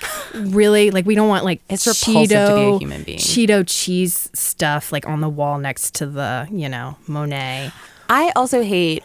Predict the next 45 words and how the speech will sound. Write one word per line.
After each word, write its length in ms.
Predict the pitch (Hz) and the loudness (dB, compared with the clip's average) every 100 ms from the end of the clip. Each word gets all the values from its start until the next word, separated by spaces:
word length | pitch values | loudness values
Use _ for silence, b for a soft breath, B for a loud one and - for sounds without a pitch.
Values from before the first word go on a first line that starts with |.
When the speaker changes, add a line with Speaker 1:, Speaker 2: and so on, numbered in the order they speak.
| - | -2
Speaker 1:
audible 380 | 151 156 170 165 | 0 2 0 0
conversations, 760 | 165 156 156 147 147 165 160 | -2 -2 -2 -4 -4 -2 0
and 80 | 160 | 0
we 80 | 185 | 0
have 160 | 208 | 0
a 40 | 202 | 2
little 140 | 180 | 4
bit 120 | 160 | 4
of 60 | 151 | 0
a 40 | |
disagreement 520 | 156 156 - 165 - - | -2 -6 -4 -2 0 4
Speaker 2:
<laughs> 20 | |
Speaker 1:
on 60 | |
Speaker 2:
We 80 | 285 | 4
Speaker 1:
this. 100 | 214 | 6
Speaker 2:
do. 220 | 311 392 | 6 6
I 100 | 196 | 4
don't 180 | 233 339 | 4 4
understand 520 | 440 392 - - 285 320 | 4 4 0 2 2 4
where 80 | |
you're 120 | 196 185 | 2 0
coming 280 | - 277 | 0 0
from 340 | - - - 190 | -2 -6 -8 0
Speaker 1:
I 160 | 190 196 | 2 2
Speaker 2:
with 80 | 214 | 2
Speaker 1:
feel 160 | 240 | 2
Speaker 2:
this. 60 | 220 | 2
Speaker 1:
like 100 | 175 | 2
everybody 360 | 147 165 165 165 | 0 0 0 0
should 180 | 165 | -2
be 60 | 151 | -2
using 260 | 147 151 147 | -2 0 -2
their 140 | 127 | -2
indoor 460 | - 147 143 139 135 | -2 -2 0 -2 -2
voices 460 | 143 139 135 147 | -4 -4 -4 -4
at 120 | 135 123 | -4 -2
all 200 | 135 139 | -2 -2
times, 500 | - 120 127 147 156 | -4 -6 -4 -6 -6
and 120 | 156 | -4
I 100 | 139 | -4
don't 260 | 135 131 - | -2 -4 -4
wanna 140 | 135 | -6
hear 160 | 139 - | -6 -6
them 140 | 143 | -8
talk. 300 | - - - | -8 -8 -8